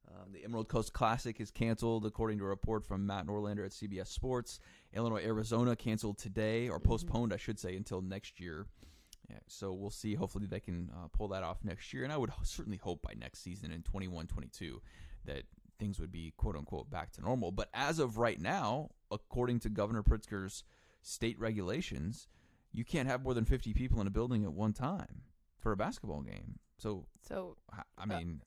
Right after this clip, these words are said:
Speaker 1: how are they gonna do that? You could probably play just the, or just put the players and coaches. That's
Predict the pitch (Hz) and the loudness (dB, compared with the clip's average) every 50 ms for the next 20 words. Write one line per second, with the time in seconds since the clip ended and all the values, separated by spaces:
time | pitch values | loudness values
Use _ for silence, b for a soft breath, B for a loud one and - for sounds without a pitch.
0 | _ _ - - 127 120 120 120 117 110 98 92 131 180 - - - 50 50 - | _ _ -8 -4 -2 -2 0 0 0 0 0 -2 -4 -4 -6 -6 -8 -10 -12 -12
1 | - - 113 120 - - - - 127 147 160 147 117 113 110 110 - 117 104 101 | -6 -4 -2 0 0 8 10 12 12 12 8 4 2 2 4 4 4 4 4 2
2 | 107 120 110 113 - - - 104 98 98 92 87 b b b b b b b b | 2 2 2 2 2 0 -2 -2 -2 -2 -2 -4 b b b b b b b b
3 | - 104 101 95 107 127 120 123 - - - 120 104 - 113 107 104 98 - - | -4 -2 -2 0 0 0 0 0 4 4 4 4 4 2 0 2 2 0 -2 -4
4 | _ _ _ _ _ - _ _ _ _ _ _ _ _ _ _ _ _ _ _ | _ _ _ _ _ -20 _ _ _ _ _ _ _ _ _ _ _ _ _ _
5 | _ _ _ _ _ - - 107 104 117 135 139 147 151 151 147 - - - - | _ _ _ _ _ 6 6 6 4 0 0 0 0 0 -2 -4 -6 -10 -8 -6
6 | 92 95 98 101 104 104 101 101 101 98 98 98 98 98 95 87 - - - - | -4 -2 -2 -2 -2 -2 -2 -2 -2 -2 -2 -2 -2 -2 -4 -6 -8 -12 -6 -4
7 | 120 135 139 - - 151 151 151 147 143 - - - - - - - - - - | -2 -2 -2 -2 -4 -4 -2 -4 -4 -6 -8 -10 -10 -12 -12 -14 -12 -10 -8 -8
8 | - - - - - - - | -8 -8 -10 -12 -12 -12 -14